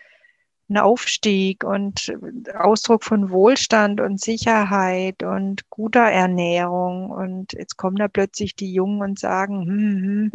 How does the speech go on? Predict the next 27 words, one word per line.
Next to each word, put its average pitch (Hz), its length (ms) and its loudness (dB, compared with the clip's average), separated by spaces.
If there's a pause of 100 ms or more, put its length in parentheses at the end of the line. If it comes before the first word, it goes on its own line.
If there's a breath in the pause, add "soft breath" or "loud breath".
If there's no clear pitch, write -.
hm, - 0 -
<laughs> - 300 2 (1000 loud breath)
was, - 480 -6 (120)
was 202 320 -8
zieht 226 220 -2
ihr 214 140 2
euch 208 220 2
da 208 120 2
dauernd 202 480 4
rein 214 280 4
und 214 100 4
die 208 100 2
fette 208 440 2
Wurst 226 360 6
und 202 120 2
das 208 120 2
ist 226 180 0
nicht 220 220 -2
gut.“ 220 280 2
Und 196 120 4
das 185 140 0
ist - 300 -2
einfach 185 420 -4
total, 196 960 0
äh, - 140 -14
schwierig, - 1200 2
ähm, 190 580 -2